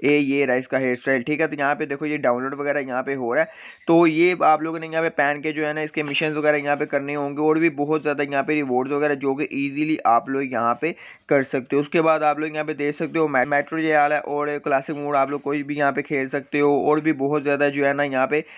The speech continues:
मज़े मज़े के और आसान आसान जो है ना यहाँ पे मिशंस वगैरह यहाँ पे आप लोगों को देखने को मिल जाते हैं। लास्ट पर आप लोग यहाँ पे देख सकते हो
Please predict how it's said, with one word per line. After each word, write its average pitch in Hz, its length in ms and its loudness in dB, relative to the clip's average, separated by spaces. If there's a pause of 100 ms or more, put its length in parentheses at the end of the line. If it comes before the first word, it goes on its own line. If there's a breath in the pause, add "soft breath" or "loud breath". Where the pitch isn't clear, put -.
(220 loud breath)
मज़े 151 280 2
मज़े 151 300 0
के 160 160 0
और - 300 -2
आसान 143 360 0
आसान 147 380 -2
जो 139 140 -2
है 135 80 0
ना 143 80 -2
यहाँ 139 220 2
पे 147 120 -6
मिशंस 135 400 -6
वगैरह 135 280 0
यहाँ 117 340 0
पे 151 80 2 (100)
आप 107 240 2
लोगों 123 160 -2
को 135 100 -2
देखने 123 300 -4
को 143 160 0
मिल 110 260 -2
जाते 123 180 -2
हैं। 131 100 -4
लास्ट 123 260 0
पर 156 80 0
आप 151 120 2
लोग 151 100 -4
यहाँ 156 120 -8
पे 151 60 -12
देख 143 180 -4
सकते 156 140 0
हो 151 40 2